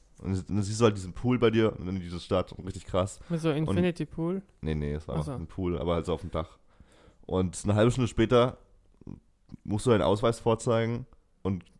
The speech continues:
Speaker 1: die Tore werden geöffnet und du bist in einem Flüchtlingscamp drinne. Und ich wusste davor nicht so, wie, wie ich damit umgehen werde.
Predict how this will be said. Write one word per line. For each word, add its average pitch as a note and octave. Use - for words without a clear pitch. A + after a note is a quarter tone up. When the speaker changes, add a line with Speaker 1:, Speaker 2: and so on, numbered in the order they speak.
Speaker 1:
die G2
Tore G#2
werden G#2
geöffnet F2+
und F2
du F#2
bist -
in G#2
einem G2
Flüchtlingscamp G#2
drinne. D#2
Und G#2
ich G2+
wusste C3
davor A2
nicht A2+
so, G#2+
wie, G#2
wie G2
ich G2
damit G2+
umgehen G2+
werde. F2+